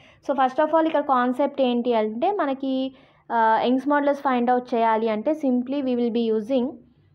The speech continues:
ఆ, డెల్టా ఫార్ములా. ఎలాంగేషన్, ఆ, ఫైండ్ అవుట్ చేయాలి ఇక్కడ. ఓకే, so delta is equal to పీఎల్ by ఏఈ.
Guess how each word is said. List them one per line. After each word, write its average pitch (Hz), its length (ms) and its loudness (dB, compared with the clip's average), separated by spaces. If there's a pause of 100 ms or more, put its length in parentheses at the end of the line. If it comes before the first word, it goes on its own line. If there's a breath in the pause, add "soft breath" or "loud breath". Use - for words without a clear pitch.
(280)
ఆ, 220 180 2
డెల్టా 247 360 2
ఫార్ములా. 196 420 -4 (1040)
ఎలాంగేషన్, 220 680 0
ఆ, 196 300 0
ఫైండ్ 208 360 -4
అవుట్ 202 240 -4
చేయాలి 185 220 -4
ఇక్కడ. 185 320 -8 (180)
ఓకే, 339 260 -4 (360 loud breath)
so 254 80 2
delta 254 420 2
is 254 100 -2
equal 247 400 0 (100)
to 381 120 0
పీఎల్ 269 1000 -2 (640)
by 254 280 2 (160)
ఏఈ. 220 600 0